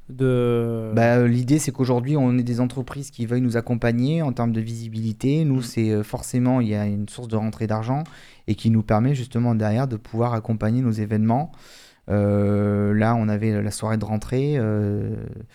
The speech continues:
Speaker 2: tous les clubs finalistes sont repartis, euh, tous les clubs finalistes de toutes les coupes départementales jeunes, féminines et seniors sont repartis avec une dotation en ballon.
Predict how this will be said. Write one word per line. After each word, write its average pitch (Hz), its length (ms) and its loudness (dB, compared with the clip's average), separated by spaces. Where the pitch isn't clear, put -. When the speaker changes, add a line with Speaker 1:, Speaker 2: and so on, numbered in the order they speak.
Speaker 2:
tous 170 120 2
les 139 100 4
clubs 131 180 0
finalistes 127 440 -2
sont 110 180 -4
repartis, 113 520 -6
euh, 101 60 -2
tous - 140 -6
les 135 60 0
clubs 127 140 -4
finalistes 131 280 0
de 113 60 -4
toutes - 180 -10
les 131 80 -2
coupes 127 160 -6
départementales 120 680 0
jeunes, 127 260 0
féminines 120 300 -2
et 110 60 -4
seniors 113 320 -2
sont 120 140 -6
repartis 110 340 -8
avec 117 100 -16
une 113 140 -4
dotation 113 340 -10
en 110 40 -4
ballon. 113 280 -2